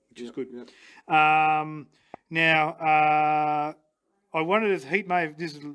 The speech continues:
Speaker 1: uh, Lenore continuing with this, "I wonder if the heat may have prevented that and may b-, not be having that firing attack of Joey and Rapa." Well, I think we've got some good attack now. Um,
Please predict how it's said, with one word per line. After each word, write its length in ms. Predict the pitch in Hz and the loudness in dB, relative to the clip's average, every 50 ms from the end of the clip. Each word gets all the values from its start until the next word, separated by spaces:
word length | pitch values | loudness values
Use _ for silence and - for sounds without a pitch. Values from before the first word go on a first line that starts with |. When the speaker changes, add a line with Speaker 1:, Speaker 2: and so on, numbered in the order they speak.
| 139 147 | -12 -8
Speaker 1:
uh, 220 | 143 135 131 135 139 | -6 -6 -6 -6 -8
Lenore 320 | 147 139 143 147 147 139 - | -10 -10 -8 -8 -8 -8 -8
continuing 480 | - - 139 131 143 160 175 165 147 | -10 -14 -16 -12 -12 -10 -10 -8 -10
with 100 | 135 123 | -8 -8
this, 120 | 120 113 135 | -10 -8 -8
"I 60 | 139 | -6
wonder 200 | 139 165 190 202 | -4 -4 -4 -4
if 60 | 185 160 | -4 -6
the 80 | 160 | -6
heat 220 | - - 208 202 190 | -6 -6 -6 -2 -2
may 80 | 180 | -2
have 100 | 165 143 | -2 -2
prevented 320 | - 143 131 135 127 127 120 | -4 -8 -10 -8 -8 -8 -6
that 180 | 131 127 123 - - - - - - - - | -6 -8 -8 -10 -16 -20 -20 -20 -20 -16 -10
and 120 | - 147 151 | -6 0 2
may 180 | 156 175 180 | 2 2 2
b-, 160 | 165 147 165 170 160 | 2 -2 -6 -10 -8
not 180 | 156 156 156 | -10 -10 -8
be 80 | 151 131 | -8 -8
having 220 | 139 151 143 147 | -6 -6 -6 -8
that 160 | 143 147 139 | -10 -12 -12
firing 320 | - - 143 139 139 139 131 | -10 -6 -6 -4 -4 -6 -8
attack 320 | 120 - 147 135 127 - | -10 -10 -10 -10 -10 -8
of 200 | 143 131 127 123 | -10 -10 -10 -10
Joey 340 | - - 135 131 131 131 127 | -10 -8 -8 -6 -6 -8 -8
and 120 | 127 131 | -10 -6
Rapa." 300 | 147 180 208 - - - - - | -2 -2 -2 -2 -4 -8 -14 -10
Well, 340 | 165 170 156 143 147 - _ _ _ _ _ - _ _ _ | -6 -4 -4 -4 -6 -8 _ _ _ _ _ -20 _ _ _
I 60 | - | -16
think 200 | 123 - 285 302 | -14 -14 -14 -14
we've 120 | 214 160 139 | -12 -10 -10
got 140 | 151 139 - | -10 -10 -12
some 260 | - 135 131 131 127 | -14 -16 -16 -16 -14
good 160 | 120 165 147 | -10 -10 -8
attack 300 | 135 131 - 143 135 127 | -8 -8 -8 -10 -10 -10
now. 540 | 131 156 196 202 151 120 110 127 196 240 208 160 | -8 -6 -4 -4 -4 -4 -4 -6 -6 -6 -6 -6
Um, 320 | 139 131 127 127 135 147 | -6 -6 -6 -10 -16 -20